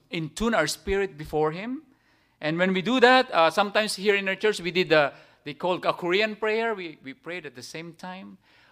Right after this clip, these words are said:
or we prayed all together silently, individually.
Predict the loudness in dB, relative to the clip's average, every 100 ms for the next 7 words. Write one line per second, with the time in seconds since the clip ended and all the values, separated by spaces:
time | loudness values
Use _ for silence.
0 | -4 0 0 0 -2 -2 -4 -12 -4 -4
1 | -2 2 2 2 -2 -4 -6 -6 -12 -12
2 | -10 -8 -8 -8 -8 -8 -8 -8 -10